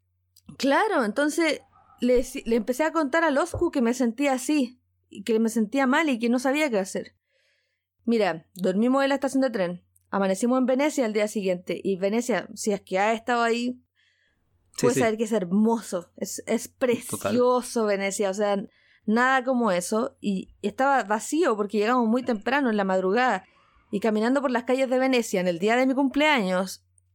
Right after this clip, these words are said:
Speaker 1: dije, "Oh, no sé, todo eso se siente muy raro". Y llegamos a un McDonald's, porque ahí había
Speaker 2: <laughs>
Speaker 1: wifi.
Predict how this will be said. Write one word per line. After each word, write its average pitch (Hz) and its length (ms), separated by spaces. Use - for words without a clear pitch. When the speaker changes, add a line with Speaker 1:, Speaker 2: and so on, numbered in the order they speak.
Speaker 1:
dije, 220 520
"Oh, 220 300
no 202 120
sé, 226 240
todo 233 180
eso 254 180
se 247 60
siente 247 240
muy 226 180
raro". 202 540
Y 214 120
llegamos 240 340
a 302 80
un 320 100
McDonald's, 370 800
porque 202 280
ahí 226 160
había - 280
Speaker 2:
<laughs> - 0
Speaker 1:
wifi. 196 600